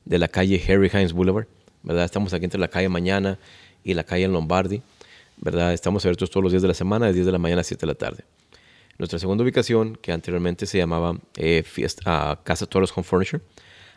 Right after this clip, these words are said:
ahora en día se llama Fiesta Furniture Outlet, eh, y estamos localizados en el once seis tres siete de Harry Hines Boulevard, aquí en, en Dallas, código postal siete cinco dos veintinueve. Estamos ahí en contraesquina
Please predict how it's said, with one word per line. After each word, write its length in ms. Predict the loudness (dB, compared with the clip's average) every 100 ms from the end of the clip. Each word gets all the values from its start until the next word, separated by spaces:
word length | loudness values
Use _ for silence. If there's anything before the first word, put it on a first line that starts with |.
| _
ahora 260 | -2 0 2
en 80 | 2
día 240 | 4 4
se 160 | 2 0
llama 400 | 0 0 0 0
Fiesta 300 | -2 -2 0
Furniture 320 | 0 0 0
Outlet, 340 | -2 -2 -6 -10 _ _ _ -8
eh, 300 | -4 -4 -2
y 80 | -4
estamos 240 | -4 -2
localizados 580 | -2 -2 -2 0 -2 -4 -16 -20 -20 -20 -6
en 160 | 0 0
el 80 | 4
once 280 | 2 2 2
seis 180 | 0
tres 200 | 2 0
siete 360 | 2 0 -2 -8 -10 _ _ -4
de 460 | -2 0 -2 -4 0
Harry 160 | 2 4
Hines 200 | 2 2
Boulevard, 300 | 2 0 -2 _ -20 -20 -20 -20 _ -4
aquí 640 | -2 -2 -2 0 2 2
en, 580 | 2 2 2 0 -2 -4
en 100 | 0
Dallas, 500 | 2 2 -2 -8 -16 0
código 260 | 2 2
postal 200 | 0 -2
siete 220 | -2 -2
cinco 260 | -2 0 2
dos 100 | 2
veintinueve. 520 | 2 -2 0 0 0 -4 _
Estamos 380 | -6 -2 -2 -4 -8
ahí 240 | -4 0
en 100 | 0
contraesquina 680 | 0 -2 -2 -2 -2 -2